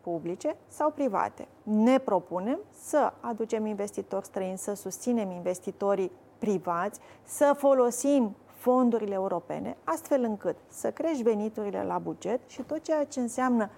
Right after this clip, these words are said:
serviciu public să fie bine finanțat și pe bază de competență. Acesta este conceptul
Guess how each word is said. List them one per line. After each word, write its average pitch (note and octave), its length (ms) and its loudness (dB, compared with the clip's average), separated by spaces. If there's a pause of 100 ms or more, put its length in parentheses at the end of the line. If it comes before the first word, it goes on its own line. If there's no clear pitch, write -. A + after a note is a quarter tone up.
(140)
serviciu F#3+ 760 -4 (100)
public F3 340 -4
să C#4 220 0
fie A#3+ 280 0 (240)
bine B3 280 4
finanțat G3 580 -4 (240)
și - 160 -6
pe C4+ 140 2
bază C4+ 360 2 (220)
de C#4 100 2
competență. B3 720 -2 (160)
Acesta E4 380 0
este D4+ 220 4
conceptul A#3+ 760 0